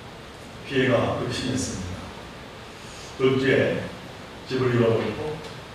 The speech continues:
또 가족을 잃어버리고, 그런데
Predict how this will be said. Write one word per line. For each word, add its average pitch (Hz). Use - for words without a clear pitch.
또 92
가족을 120
잃어버리고, 120
그런데 117